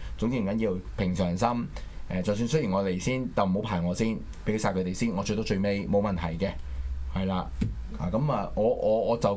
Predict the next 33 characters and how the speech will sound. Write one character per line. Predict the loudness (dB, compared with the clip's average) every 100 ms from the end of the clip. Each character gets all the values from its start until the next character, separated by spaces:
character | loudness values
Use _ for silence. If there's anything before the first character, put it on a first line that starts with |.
| 0
噉 | -2 0
樣 | 0 0 -2 -2
去 | -4 -4
調 | -2
節 | -2 0
咗 | -2 0
嗰 | 0
個 | 0
女 | 0 0
仔 | 0
嘅 | 0 -2
心 | -2 -2
情 | 0 0
啦。 | -2 -4 -8 -10 -10 -6 -2
噉 | 0
亦 | 0
都 | 0 -2 -4
同 | -2 0
時 |
間 | 0 -2
見 | 0 0
到 | 2
有 | 0 0
其 | 0
他 | 0
嘅 | 2
孤 | 0
兒 | 0
仔 | 0 0
啦， | 0 -2 -2
當 | -2 0
然 | 0 0
係， | -2